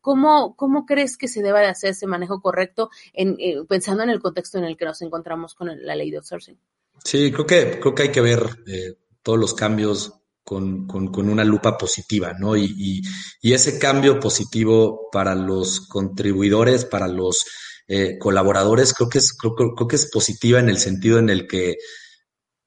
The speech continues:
Speaker 2: pues, van a estar dados de alta en el imss conforme a su salario real, ¿no? Por un lado. Eh, por otro lado, que sus finiquitos, que sus aportaciones a las AFORES van a ser las correctas, y esto tiene,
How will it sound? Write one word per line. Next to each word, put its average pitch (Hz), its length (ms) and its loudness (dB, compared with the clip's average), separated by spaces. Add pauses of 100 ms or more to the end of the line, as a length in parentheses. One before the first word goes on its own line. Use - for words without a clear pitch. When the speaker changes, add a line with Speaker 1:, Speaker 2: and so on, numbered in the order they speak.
(160)
Speaker 2:
pues, 98 360 0
van 117 220 2
a 139 40 4
estar 117 360 2
dados 113 360 4
de 110 100 2
alta 107 240 0
en 104 100 0
el 95 140 -2
imss 104 340 0
conforme 95 480 -4
a 87 60 -4
su 92 480 -6
salario 98 480 2
real, 98 400 4 (260)
¿no? - 380 -2
Por 98 140 -2
un 98 140 4
lado. 98 400 2 (380)
Eh, 95 380 2
por 101 120 4
otro 110 200 4
lado, 110 380 6
que 98 160 2
sus 117 360 4
finiquitos, 101 640 0
que 98 120 -4
sus 110 240 0
aportaciones 104 680 0
a 101 40 -2
las 92 200 -2
AFORES 104 460 2 (340)
van 113 140 2
a 120 40 6
ser 117 160 4
las 117 140 4
correctas, - 840 -2
y 202 100 0
esto 107 260 0
tiene, 107 520 2